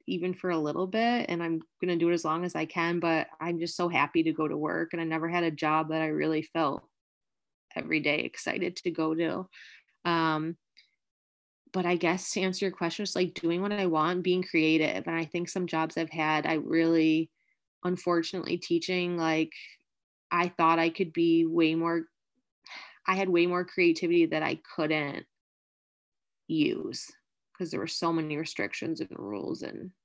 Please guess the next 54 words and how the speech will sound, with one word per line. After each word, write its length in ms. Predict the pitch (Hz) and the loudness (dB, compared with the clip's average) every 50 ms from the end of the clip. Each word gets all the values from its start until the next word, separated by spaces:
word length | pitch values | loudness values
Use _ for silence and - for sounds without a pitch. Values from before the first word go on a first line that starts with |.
| _ _ | _ _
mandates. 1000 | - 170 165 165 156 143 135 - - - - - - - - - - - - - | -8 -6 -4 -4 -4 -4 -4 -6 -6 -6 -6 -6 -4 -4 -6 -6 -8 -10 -16 -14
And, 240 | - - - - 190 _ _ - - - _ _ _ - | -14 -12 -12 -14 -16 _ _ -20 -20 -20 _ _ _ -2
um, 640 | 185 185 180 180 180 175 170 165 - - - - - - | -2 0 0 0 0 -2 -2 -4 -6 -8 -10 -10 -8 -4
I 100 | 190 190 190 | -2 -2 0
like 280 | 185 180 180 180 185 | 0 0 0 -2 -2
being 440 | - 185 180 175 175 175 170 170 165 | 0 0 0 2 2 0 0 -2 -2
able 120 | 165 165 160 | -2 -2 -2
to 80 | 170 165 | -2 -2
have 180 | 165 160 160 | -2 -2 -2
that 200 | 160 156 - - | -4 -6 -6 -6
freedom 400 | - - 160 156 151 156 151 156 | -4 0 0 0 0 -2 -4 -6
of 160 | - - 131 | -6 -8 -8
doing 240 | - - 170 160 170 | -6 -6 -6 -4 -4
whatever 320 | - 170 170 165 156 156 165 | -6 -6 -6 -6 -6 -6 -6
I 80 | - 82 | -6 -6
want. 300 | 90 90 92 - - - _ | -6 -6 -8 -8 -10 -8 _
But 340 | - 196 190 185 180 - - _ _ _ _ _ _ _ _ _ _ _ _ _ _ _ _ | 2 2 4 4 2 2 -2 _ _ _ _ _ _ _ _ _ _ _ _ _ _ _ _
with 260 | - 180 180 165 160 160 | 4 4 4 4 4 4
that, 320 | 170 160 160 165 - - | 6 8 8 8 6 4
you 80 | 180 175 | 2 2
know, 160 | 165 160 160 | 2 2 2
it's 140 | 165 165 - | 0 0 -2
difficult. 500 | - 208 - - 175 - - 147 143 - | -2 -2 -2 -2 -4 -2 0 -2 0 0
Like 180 | - 156 151 - | 0 -2 0 -2
I 60 | 165 156 | -4 -4
said, 200 | - 180 165 151 | -2 -4 -2 -2
like, 160 | - 156 - | -2 -2 0
I 140 | 156 160 170 | 2 2 2
just 180 | 165 180 - - | 0 -2 -4 -2
kept 180 | - 180 - 175 | -2 0 0 0
my 100 | 175 185 | -2 -2
same 240 | - 185 180 180 | 0 0 0 0
schedule 460 | 180 - - 175 170 165 156 170 170 165 | 0 0 2 2 2 2 2 2 4 4
because 200 | 175 175 180 180 | 4 2 2 0
I'm 60 | 180 | 0
like, 100 | 180 175 | 0 0
"If 100 | 165 160 | 2 2
I 100 | 175 170 175 | 2 2 4
don't, 420 | 160 175 170 160 160 165 165 - | 4 4 4 4 2 0 0 0
I'm 100 | 175 180 | 0 0
gonna 200 | 185 185 175 180 | 2 0 0 -2
slack 440 | - - - 165 160 160 170 170 - | -4 -2 0 2 4 2 2 0 -4
and 100 | - 151 | -4 0
not 200 | 160 180 185 180 | 0 0 0 0
go 120 | 185 180 | 0 0
to 120 | 175 180 175 | 0 2 2
work." 400 | 175 175 170 170 170 170 165 - | 0 0 0 0 0 0 -2 -2
And, 140 | 170 160 165 165 | -4 -2 -2 -2
but 160 | 170 165 156 180 | -2 0 0 2
I 120 | 185 190 | 2 2
like 300 | 180 170 180 214 214 - | 4 2 2 2 0 -2
it. 160 | 156 - - | -4 -4 -4
So 160 | - 170 160 156 | -4 -4 -2 -2
it's, 260 | - - - - - | -4 -6 -8 -12 -8